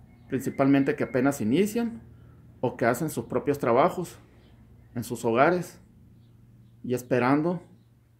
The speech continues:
y les sea útil. Los invito a suscribirse a mi canal, a darle like y a compartir todos mis videos.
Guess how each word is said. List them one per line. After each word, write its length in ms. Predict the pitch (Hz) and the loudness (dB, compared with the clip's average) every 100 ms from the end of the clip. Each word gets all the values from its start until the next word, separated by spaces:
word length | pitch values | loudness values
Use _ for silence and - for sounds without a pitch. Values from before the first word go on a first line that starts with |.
| _ - | _ -6
y 100 | 127 | -2
les 160 | 117 104 | 0 0
sea 200 | 131 127 | 2 4
útil. 360 | 113 113 107 - _ _ _ _ - _ _ _ _ _ - - - - _ - | 2 -2 -10 -16 _ _ _ _ -20 _ _ _ _ _ -20 -20 -20 -20 _ -10
Los 220 | 120 113 | -8 -4
invito 280 | 113 123 156 | -2 0 -2
a 40 | |
suscribirse 560 | - 123 113 117 143 151 | -2 -6 -4 -2 0 0
a 40 | |
mi 100 | 131 | -2
canal, 580 | - 104 123 185 220 - - - - | -2 -2 0 0 0 -6 -16 -20 -8
a 80 | 110 | -4
darle 320 | 110 113 104 | -2 -2 -2
like 400 | 107 165 220 - - _ - | 0 2 0 -6 -18 _ -8
y 80 | 113 | -6
a 100 | 113 | -4
compartir 460 | 107 110 - 135 | -4 -6 -6 -6
todos 160 | 143 147 | -2 0
mis 140 | 139 | 2
videos. 500 | 107 101 95 85 - | 0 -2 -4 -8 -16